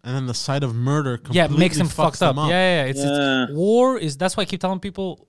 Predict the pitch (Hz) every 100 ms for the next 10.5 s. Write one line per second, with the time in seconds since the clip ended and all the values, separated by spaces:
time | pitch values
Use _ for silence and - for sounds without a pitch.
0 | _ - 156 135 - 156 - 156 135 170
1 | 208 208 185 151 170 165 - - _ 185
2 | 180 180 175 139 151 135 120 _ _ _
3 | _ _ 147 175 247 226 156 226 - 190
4 | 165 190 185 180 151 190 - 190 196 185
5 | 170 131 160 151 156 180 190 196 - -
6 | - 143 175 196 220 220 151 143 147 139
7 | 135 185 214 196 - 202 - 175 160 185
8 | 156 175 226 262 _ _ _ _ _ -
9 | 147 175 185 156 131 165 165 160 175 156
10 | 135 151 180 135